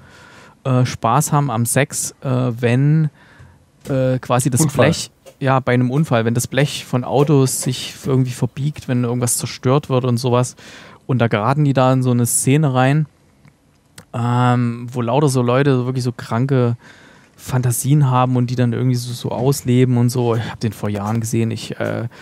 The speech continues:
Speaker 1: hat mich extrem verstört, <laughs> der Film. Also ich, ich hab den noch, hab den noch seitdem, äh, nie wieder geguckt. Äh, ich, also ich, ich, ja,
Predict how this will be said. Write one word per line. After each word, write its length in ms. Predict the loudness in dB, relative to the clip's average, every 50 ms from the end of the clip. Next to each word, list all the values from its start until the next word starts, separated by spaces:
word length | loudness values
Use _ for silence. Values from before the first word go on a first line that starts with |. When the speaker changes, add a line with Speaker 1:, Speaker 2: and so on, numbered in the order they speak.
| -20 -20 -20 -18
Speaker 1:
hat 220 | -12 -12 -8 -8
mich 100 | -8 -8 -8
extrem 400 | -10 -12 -12 -6 -4 -4 -4 -4
verstört, 540 | -6 -10 -10 -4 -4 -4 -2 -2 -4 -6 -6
<laughs> 40 |
der 60 | -8 -8
Film. 320 | -6 0 0 2 2 4 2
Also 380 | 2 0 0 0 -2 -6 -4
ich, 80 | -4 -4 _ -6 -4 -2 0 0
ich 60 | 2 2
hab 180 | 2 2 4 2
den 120 | 2 2
noch, 120 | 2 0 0 -4 -6 -4 -4 -6 -4 -6 -8 -8 -6
hab 140 | -8 -6 -2
den 120 | 0 0
noch 120 | 0 0 0
seitdem, 500 | 2 2 2 2 2 2 0 0 0 -2
äh, 240 | -2 0 0 0 0
nie 200 | 0 0 -2 0
wieder 240 | 2 2 4 4 4
geguckt. 460 | 2 0 0 0 0 0 0 -4 -8
Äh, 240 | -4 -2 0 0 0
ich, 340 | 0 0 -2 -2 -4 -4 -4
also 260 | -4 -4 -4 -4 -4 -4
ich, 580 | -4 -4 -6 -6 -6 -8 -12 -16 -16 -14 -12 -10
ich, 360 | -8 -8 -10 -10 -10 -6 -4
ja, 280 | -2 -2 -2 -4 -6